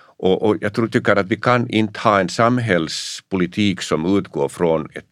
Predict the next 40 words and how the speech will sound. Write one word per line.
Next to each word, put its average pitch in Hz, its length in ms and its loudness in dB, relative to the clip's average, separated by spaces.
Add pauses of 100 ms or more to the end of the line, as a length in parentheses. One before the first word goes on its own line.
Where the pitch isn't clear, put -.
(100)
till 80 120 -2
exempel 82 380 -2
antalet 78 360 -2
grader 80 520 2
som, 71 300 -6 (520)
som, 78 320 -4
som 76 260 -2
den 76 140 0
här 78 180 0
temperaturen 80 760 0
stiger 69 500 -4
eller 71 200 -2
inte 78 180 -4
stiger. 60 460 -4 (600)
Utan 92 300 2
det 98 100 0
är 98 60 4
ju, 92 160 2 (300)
klimatpolitiken 101 960 2
berör 95 280 4
så 110 140 0
oerhört 104 580 2
många 92 300 2
olika 85 340 0
delar 78 220 0
av 76 100 0
samhället, 90 640 0 (220)
och 87 120 -2
det 87 60 2
är 85 40 2
viktigt 104 360 -2
att 80 120 -6
de 98 120 0
åtgärder 95 540 2
som 82 180 -2
genomförs, 82 520 0
de 90 80 -4
beslut 87 420 -2
som 71 160 -6
tas, 78 380 0